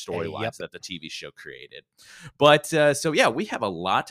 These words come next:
Speaker 1: to discuss. I am
Speaker 2: Yeah.
Speaker 1: excited, but before we hash it out, of course, a word from our sponsor. This episode is brought to you by the novel The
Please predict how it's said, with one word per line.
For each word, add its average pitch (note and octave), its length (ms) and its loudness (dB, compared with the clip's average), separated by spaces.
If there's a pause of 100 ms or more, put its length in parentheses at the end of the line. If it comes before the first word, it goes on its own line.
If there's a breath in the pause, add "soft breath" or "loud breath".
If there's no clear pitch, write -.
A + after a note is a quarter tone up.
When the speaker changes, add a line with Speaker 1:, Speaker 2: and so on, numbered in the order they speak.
Speaker 1:
to G#2+ 340 -8
discuss. C#3+ 680 -8
I G#2 120 -6
am B3+ 80 -8
Speaker 2:
Yeah. F3 140 -4
Speaker 1:
excited, C3+ 520 0
but G#2 160 -6
before C#3+ 440 -8
we A2+ 140 -6
hash G2 280 -6
it F#2 60 -8
out, F#2 120 -4
of - 100 -20
course, A2+ 220 -8
a F#2 60 -10
word F2 460 -6
from E2+ 440 -14
our F#2 140 -12
sponsor. - 540 -8 (480 loud breath)
This - 160 0
episode F3 460 -4
is D3+ 80 -6
brought C3+ 280 -4
to C3 100 -10
you B2+ 60 -8
by A2+ 180 -6
the A2 80 -8
novel G#2+ 400 -10
The G#2+ 200 -10